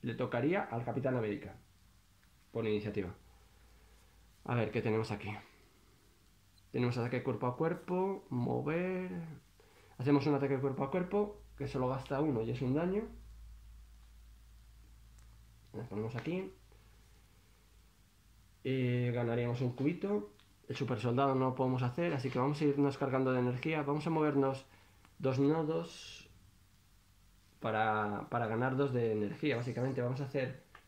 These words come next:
uno, dos, con cuatro de iniciativa, que sería hasta el once, porque nos interesa tener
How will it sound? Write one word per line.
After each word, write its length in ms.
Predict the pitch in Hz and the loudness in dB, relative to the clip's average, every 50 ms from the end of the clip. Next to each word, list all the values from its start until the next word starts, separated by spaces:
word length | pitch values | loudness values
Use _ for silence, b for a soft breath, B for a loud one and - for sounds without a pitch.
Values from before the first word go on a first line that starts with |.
| - - _ - - - | -20 -20 _ -12 -6 -2
uno, 360 | 156 170 180 180 180 - - - | -2 0 0 0 -2 -4 -8 -10
dos, 540 | 123 131 156 170 202 214 - - - - 135 123 - - - - - - - - - - - - - - - - - - _ _ - - - - - - | -6 -2 0 0 0 0 -2 -6 -10 -12 -14 -14 -16 -18 -20 -20 -20 -20 -20 -20 -20 -20 -20 -20 -20 -20 -20 -20 -20 -20 _ _ -20 -20 -20 -20 -14 -6
con 180 | - 117 120 | -4 -4 0
cuatro 240 | 117 139 127 131 131 | 0 0 0 2 2
de 60 | 123 | 2
iniciativa, 580 | 123 123 127 139 127 131 160 170 196 214 220 - - - - _ - - - - - | 2 0 0 -2 -2 -2 -2 -2 -2 -4 -6 -8 -12 -20 -20 _ -20 -20 -20 -18 -16
que 80 | - 120 | -12 -10
sería 300 | - 113 123 127 120 120 | -6 -4 -2 -2 -2 -2
hasta 180 | 120 - 123 | -4 -4 -4
el 80 | 120 131 | -2 0
once, 440 | 151 170 175 175 - 185 202 233 - - - - - _ - _ - b b b b b b b _ - | 0 -2 -2 -4 -6 -8 -8 -8 -10 -14 -20 -20 -20 _ -20 _ -20 b b b b b b b _ -8
porque 200 | - 123 127 120 | -6 -2 -2 -2
nos 120 | 117 - | -2 -2
interesa 420 | 127 120 123 120 131 131 - 160 143 | -2 -2 -2 -2 -4 -4 -4 -4 -4
tener 540 | 143 139 143 147 147 135 123 123 123 - | -2 0 2 2 2 0 0 -4 -6 -10